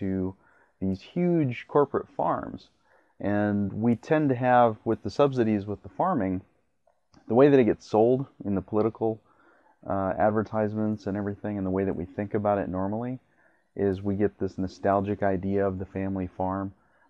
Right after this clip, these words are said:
My grandparents were farmers, so, um, I know what a, what a real family farm looks like. And, uh, looking at the recipients of the subsidies, and I've written about this, and, and you can see exactly how many millions of dollars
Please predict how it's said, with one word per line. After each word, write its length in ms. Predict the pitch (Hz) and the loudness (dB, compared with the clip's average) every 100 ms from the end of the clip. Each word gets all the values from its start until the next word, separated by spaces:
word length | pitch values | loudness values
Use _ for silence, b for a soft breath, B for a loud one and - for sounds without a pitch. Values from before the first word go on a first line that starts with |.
| - | 0
My 120 | 104 | 0
grandparents 640 | 104 101 101 107 101 92 | 2 0 0 -2 -4 -2
were 120 | 98 | -4
farmers, 600 | 92 98 95 98 98 95 | -2 -2 -2 -2 -4 -8
so, 360 | - 92 90 90 _ - | -6 -4 -2 -6 _ -14
um, 200 | 90 87 | -12 -8
I 140 | - 113 | -4 0
know 140 | 113 | 2
what 180 | 104 98 | 4 4
a, 60 | 95 - | 2 -2
what 160 | 98 | -2
a 60 | 92 | -2
real 420 | 92 107 98 92 _ _ _ | 0 2 0 -2 _ _ _
family 340 | 110 110 104 | 0 2 0
farm 480 | 95 - 104 101 92 _ _ _ _ _ - | -2 0 2 2 -4 _ _ _ _ _ -2
looks 260 | 113 - | -2 0
like. 240 | 95 85 82 _ _ _ _ | -2 -2 -4 _ _ _ _
And, 460 | 98 95 92 92 90 | -6 -2 -2 -2 -2
uh, 180 | 90 90 | -2 -2
looking 440 | 95 139 147 120 | 0 0 2 2
at 180 | 113 107 _ | 2 0 _
the 140 | 98 98 | -4 -4
recipients 640 | 95 - 190 127 101 98 | -2 0 0 0 -2 -2
of 100 | 92 | -4
the 80 | 90 | -4
subsidies, 680 | - 170 - 95 92 90 | -2 -2 0 -4 -2 -4
and 100 | 92 | -4
I've 100 | 92 | -6
written 280 | 92 127 - | -2 -2 -2
about 340 | 95 92 90 - | -4 -2 -2 -2
this, 320 | 95 92 - | -4 -4 -8
and, 280 | 90 90 113 | -8 -8 -10
and 180 | 92 95 | -6 -6
you 80 | 98 | -4
can 180 | 92 | -8
see 280 | 87 - 190 | -8 -6 -2
exactly 560 | 120 98 101 101 101 95 | 0 0 0 -2 -2 -4
how 160 | 101 | -2
many 180 | 101 95 | -2 -2
millions 480 | 95 104 110 110 95 | 0 0 0 0 0
of 100 | 92 | 0
dollars 580 | 92 113 123 98 92 | 0 0 2 0 -2